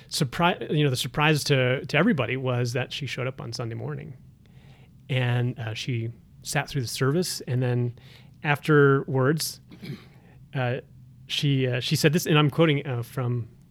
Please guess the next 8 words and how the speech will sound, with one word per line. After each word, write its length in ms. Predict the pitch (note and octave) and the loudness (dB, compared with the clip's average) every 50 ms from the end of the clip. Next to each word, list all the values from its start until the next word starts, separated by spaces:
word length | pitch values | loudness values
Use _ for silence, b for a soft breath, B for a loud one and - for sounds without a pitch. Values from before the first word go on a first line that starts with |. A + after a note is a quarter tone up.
| - - - - - - | -20 -20 -20 -20 -20 -10
from 220 | - - C3+ A#2+ | -4 -4 -2 -2
Pastor 480 | A#2 - C3 F3 - - - C3+ B2+ B2 | -2 -4 -4 -6 -6 -6 -4 -4 -2 -2
Happy 180 | B2+ E3 - D3+ | -2 -4 -4 -6
Boy 180 | A#2 B2 A#2 | -4 -4 -4
here. 160 | A2+ B2 B2+ | -2 -2 -2
He 180 | C3 A#2 A#2 B2 | -2 -2 -2 -4
said, 280 | A#2+ - - C3 B2 A#2+ B B B B B B B B B B | -4 -2 -2 -4 -4 -4 B B B B B B B B B B
um, 380 | C3 B2 A#2+ A#2+ A#2 A#2+ A#2+ | 0 0 2 2 0 -2 -6